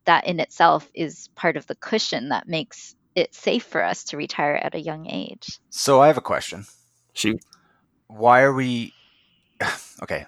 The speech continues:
Speaker 2: I know why we are using this arbitrary four percent rule, but the question, you know, as related to what you said there, Ryan, is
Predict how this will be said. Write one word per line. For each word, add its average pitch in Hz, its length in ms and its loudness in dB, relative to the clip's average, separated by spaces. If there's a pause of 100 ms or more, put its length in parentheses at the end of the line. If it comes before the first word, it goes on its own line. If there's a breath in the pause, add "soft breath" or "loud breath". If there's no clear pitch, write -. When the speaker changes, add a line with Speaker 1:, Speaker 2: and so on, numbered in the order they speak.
Speaker 2:
I 120 100 0
know 170 140 4
why 123 300 8
we 117 200 0
are 104 100 0
using 95 560 -6 (440 loud breath)
this 92 280 -4
arbitrary 95 520 2
four 98 300 -4
percent - 420 -8
rule, 76 240 -10 (440 loud breath)
but - 240 2 (240)
the 123 60 0
question, 131 520 2 (560)
you - 160 -4
know, 104 160 2
as 107 220 2
related 113 260 4
to 101 60 -8
what 92 140 -2
you 135 120 -8
said 92 220 -2
there, 78 200 -4
Ryan, 80 300 -8
is 90 220 -10